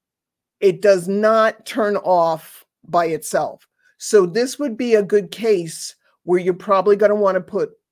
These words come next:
your Amazon device on a, uh, a timer to make sure that, you know, you, after a certain amount of time, they're done. Okay. Um, the motor's super quiet.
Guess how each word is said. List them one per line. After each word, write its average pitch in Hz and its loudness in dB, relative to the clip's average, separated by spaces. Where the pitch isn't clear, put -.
your 165 -2
Amazon 185 -2
device 156 -8
on 175 -6
a, 175 -4
uh, 165 0
a 180 -2
timer 190 0
to 165 -12
make 175 -4
sure 160 -2
that, 156 -4
you 170 -6
know, 139 -10
you, 143 -12
after 175 -4
a 165 -4
certain 139 -6
amount 147 -6
of 147 -10
time, 147 -6
they're 143 -6
done. 110 -8
Okay. 127 -6
Um, 185 2
the 180 0
motor's 202 4
super 196 -4
quiet. 254 4